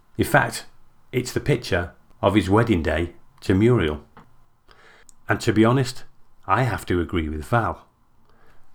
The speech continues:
That picture she sent me of Ray Prince doesn't look like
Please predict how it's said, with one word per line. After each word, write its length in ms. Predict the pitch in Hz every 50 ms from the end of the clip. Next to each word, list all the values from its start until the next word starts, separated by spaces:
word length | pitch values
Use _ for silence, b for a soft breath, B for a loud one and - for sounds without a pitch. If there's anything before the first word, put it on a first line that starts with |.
| b -
That 300 | 98 113 131 - - -
picture 300 | 143 - - - - -
she 160 | - 117 110
sent 260 | - 123 127 - -
me 280 | 95 82 80 76 - - _ _ _ _ -
of 160 | 85 78 92
Ray 120 | 92 85
Prince 500 | 80 - - - 98 82 98 - - - - - - - - - - - -
doesn't 320 | 107 104 92 - 107 98
look 160 | 104 98 95
like 320 | 95 92 90 87 - -